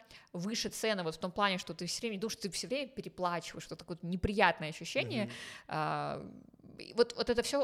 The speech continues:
Speaker 1: очень накладывало свой отпечаток на наше восприятие Парижа как места для жизни.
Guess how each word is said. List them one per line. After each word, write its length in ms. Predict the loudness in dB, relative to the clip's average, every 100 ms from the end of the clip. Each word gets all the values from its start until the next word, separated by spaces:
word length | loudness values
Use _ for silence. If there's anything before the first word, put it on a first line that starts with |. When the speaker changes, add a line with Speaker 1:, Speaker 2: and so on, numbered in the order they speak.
| 4
Speaker 1:
очень 280 | 4 4 0
накладывало 460 | 2 6 6 6 2
свой 160 | 0
отпечаток 460 | -4 -2 0 0 -2
на 60 |
наше 520 | 0 0 0 0 0 0
восприятие 800 | -2 0 -4 0 2 2 2 -2
Парижа 640 | 0 0 0 -4 -2 -2
как 360 | -2 -4 -4 -4
места 280 | -4 -4 -6
для 140 | -6
жизни. 400 | -6 -12 -14 -20